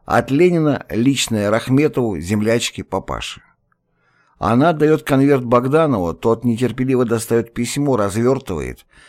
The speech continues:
и также нетерпеливо встают со своих мест землячка и Литвинов. Подходят к Богданову и втроём склоняются над письмом.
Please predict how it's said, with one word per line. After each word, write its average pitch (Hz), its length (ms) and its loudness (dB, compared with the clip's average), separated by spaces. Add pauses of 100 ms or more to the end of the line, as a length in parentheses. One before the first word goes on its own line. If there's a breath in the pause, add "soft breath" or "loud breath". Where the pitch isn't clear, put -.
(140 soft breath)
и 107 140 -4
также 110 400 0
нетерпеливо 110 800 0
встают 107 380 -4
со 107 120 -10
своих 104 340 -4
мест 104 220 -4
землячка 107 680 -4
и 95 40 -4
Литвинов. 87 640 -10 (580 soft breath)
Подходят 127 440 -2
к 110 40 -8
Богданову 117 760 0
и 92 240 -8
втроём 113 420 -2
склоняются 90 600 -6
над 85 160 -10
письмом. 62 500 -12